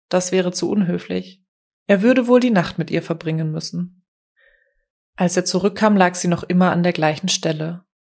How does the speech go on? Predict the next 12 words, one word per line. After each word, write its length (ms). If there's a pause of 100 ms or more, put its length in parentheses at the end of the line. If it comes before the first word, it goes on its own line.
(300)
Sie 160
sah 240
ihn 160
mit 160
großen 400
Augen 360
an, 420
als 240
warte 260
sie 180
auf 120
etwas. 520